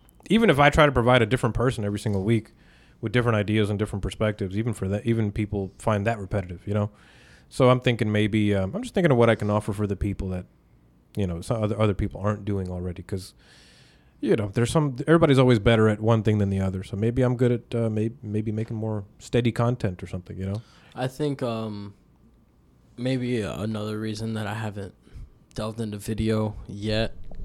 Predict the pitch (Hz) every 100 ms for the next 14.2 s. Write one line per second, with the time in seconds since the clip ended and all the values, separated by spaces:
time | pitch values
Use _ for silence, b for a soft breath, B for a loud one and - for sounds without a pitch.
0 | - - 113 110 - 120 107 101 - b
1 | b b b b b - - 135 151 139
2 | 127 120 113 127 131 98 135 135 139 104
3 | 98 - - - 135 135 120 104 113 113
4 | 101 113 104 98 - 101 101 101 98 98
5 | 101 98 98 - 104 - 98 101 113 110
6 | 110 104 104 104 107 104 101 101 95 98
7 | 101 98 101 95 95 - 101 107 101 -
8 | 87 98 101 101 104 - _ _ 127 131
9 | 117 127 110 110 120 113 113 101 - 107
10 | 110 104 101 104 98 98 - 101 98 101
11 | 104 - B B B B B - - 104
12 | - 107 101 92 98 107 113 214 196 180
13 | - - 151 - 95 95 92 98 101 101
14 | 98